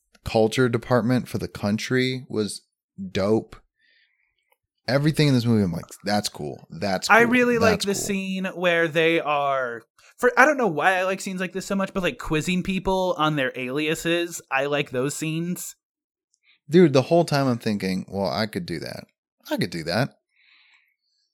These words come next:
Speaker 1: Do you think that? This is, like, one of those biggest movies,
Speaker 2: No,
Speaker 1: like,
Speaker 2: <sighs> I don't know.
Speaker 1: I, I'm
Speaker 2: I
Speaker 1: like, they have to memorize a file.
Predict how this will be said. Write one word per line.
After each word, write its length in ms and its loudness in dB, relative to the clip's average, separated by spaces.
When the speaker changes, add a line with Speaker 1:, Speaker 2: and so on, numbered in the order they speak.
Speaker 1:
Do 100 -2
you 120 6
think 260 2
that? 300 2
This 160 2
is, 60 4
like, 100 6
one 100 4
of 60 4
those 140 2
biggest 340 2
movies, 240 2
Speaker 2:
No, 480 4
Speaker 1:
like, 320 -8
Speaker 2:
<sighs> 60 -14
I 80 8
don't 120 2
know. 120 2
Speaker 1:
I, 60 6
I'm 100 6
Speaker 2:
I 60 10
Speaker 1:
like, 160 6
they 120 6
have 120 2
to 60 0
memorize 340 4
a 40 0
file. 540 -2